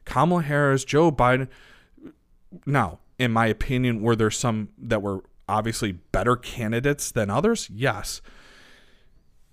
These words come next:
Would I have voted for any one of those standing on the Democratic stage over Donald Trump? Yes.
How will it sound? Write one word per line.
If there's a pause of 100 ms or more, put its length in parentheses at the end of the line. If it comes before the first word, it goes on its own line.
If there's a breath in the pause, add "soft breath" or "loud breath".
Would
I
have
voted
for (100)
any
one
of
those
standing
on
the
Democratic
stage
over
Donald
Trump? (180)
Yes.